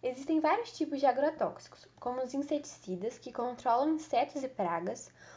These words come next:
os herbicidas contra plantas danosas, fumigantes e fungicidas para o combate de bactérias e fungos, respectivamente, acaricidas contra ácaros.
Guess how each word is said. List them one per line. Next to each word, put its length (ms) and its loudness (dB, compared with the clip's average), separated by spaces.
os 140 -4
herbicidas 800 2
contra 320 -4
plantas 420 0
danosas, 720 0
fumigantes 720 4
e 40 0
fungicidas 840 -4
para 240 2
o 60 -2
combate 500 4
de 80 -10
bactérias 720 2
e 60 -12
fungos, 400 -4
respectivamente, 1160 -4
acaricidas 840 -2
contra 420 0
ácaros. 480 -4